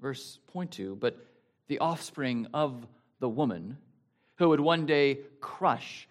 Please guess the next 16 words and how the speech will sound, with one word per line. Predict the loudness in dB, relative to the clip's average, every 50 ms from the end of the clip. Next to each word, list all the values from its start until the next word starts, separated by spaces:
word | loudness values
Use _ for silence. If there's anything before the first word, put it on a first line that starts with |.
| _ _ _
the | -12 -12
head | -12 -10 -6 -6 -4 -4 -4 -6 -10 -14 _ _ _
of | -14 -14
the | -14 -14
serpent? | -14 -16 -18 -18 -18 -20 -20 _ _ _ _ _ _ _ _ _ _ _ _ _ _ _ _ _ _ _ _ _ _ _ _ _ _ _ _ _ _ _ _ _ _ _ _ _ _ _ _ _ _ _ _ _ _ _ _ _ _ _ _ _ _ _ _ _ _ _ _ _ -8
Jesus | -6 -6 -6 -8 -10 -16 -20 -20 -20 -20 -20 _ _ _ _ _ _ _ _ _ _ _ _ _ _ _ _ _ _ _ _ _
crushing | -14 -10 -10 -8 -8 -10 -12 -14 -14 -16 -18 _ _ _ _ _ _ _ _ _ _ _
Satan's | -14 -12 -12 -12 -12 -16 -18 -18 -20 _ _ _ _ _
head. | -20 -20 -20 -20 _ _ _ _ _ _ _ _ _ _ _ _ _ _ _ _ _ 8
It | 10 10
is | 10 10 10
no | 6 6 6
mystery | 6 6 6 6 4 2 4 4 6 8
why | 8 8 8 8
the | 6 4
devil | 6 6 6 6 6 4 2 2 0